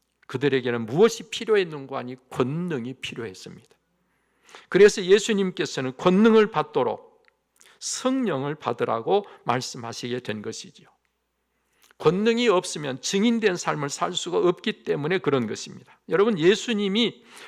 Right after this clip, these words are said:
그들을 보내시면서 그들에게 꼭 필요한 성령을 받으라 말씀하신 것이죠. 성령을 받으라. 이것이 없으면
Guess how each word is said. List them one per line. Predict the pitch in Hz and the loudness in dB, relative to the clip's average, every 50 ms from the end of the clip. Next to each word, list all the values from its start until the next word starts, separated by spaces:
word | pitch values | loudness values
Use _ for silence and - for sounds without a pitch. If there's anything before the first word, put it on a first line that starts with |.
| - - | -6 2
그들을 | - 196 175 214 196 196 185 196 | 2 8 8 8 8 8 6 4
보내시면서 | - - 156 156 180 202 202 - - 180 151 135 123 120 - - 117 110 110 - _ _ _ _ _ _ _ - | 2 2 4 6 6 6 4 4 -2 -6 -6 -6 -6 -6 -8 -10 -12 -12 -14 -16 _ _ _ _ _ _ _ -4
그들에게 | - 156 180 170 165 147 156 151 | 0 2 2 2 2 2 2 0
꼭 | 156 - 175 - - - | 2 0 -4 -6 -4 -4
필요한 | - 175 143 143 131 127 | -4 0 0 0 0 0
성령을 | 131 - - - 247 254 254 247 240 208 175 156 156 156 160 | -4 -6 -6 -4 -4 -2 -2 -2 -2 -2 -2 -2 -2 -4 -6
받으라 | - - 123 131 135 131 135 131 123 | -2 -4 -4 -2 -2 -2 -2 -2 0
말씀하신 | 123 117 117 113 - - 123 113 120 117 - - 113 107 | 0 0 -2 -2 -4 -10 -12 -12 -10 -10 -10 -10 -12 -14
것이죠. | 104 - - - - - - _ _ _ _ _ _ _ _ _ _ _ _ _ _ _ _ _ _ _ _ _ _ _ _ _ _ _ _ _ _ _ - _ _ _ _ _ _ _ _ _ _ _ _ _ _ _ _ - - | -14 -14 -16 -18 -20 -20 -20 _ _ _ _ _ _ _ _ _ _ _ _ _ _ _ _ _ _ _ _ _ _ _ _ _ _ _ _ _ _ _ -20 _ _ _ _ _ _ _ _ _ _ _ _ _ _ _ _ -18 -12
성령을 | - - - 180 175 165 165 151 147 147 143 127 131 127 120 120 120 123 117 - _ _ _ _ _ _ _ _ | -10 -4 -4 -2 -2 -2 -4 -4 -4 -2 -2 -2 -2 -2 -2 -4 -6 -10 -14 -20 _ _ _ _ _ _ _ _
받으라. | - 120 110 131 113 107 110 98 85 - - _ _ _ _ _ _ _ _ _ _ _ | -6 -6 -4 -4 -6 -8 -10 -12 -16 -20 -20 _ _ _ _ _ _ _ _ _ _ _
이것이 | 143 143 143 151 151 147 - 156 147 | -4 -2 0 2 0 0 -2 -4 -4
없으면 | 127 120 - - - 127 113 117 110 107 113 | -6 -6 -6 -10 -10 -8 -8 -8 -10 -10 -16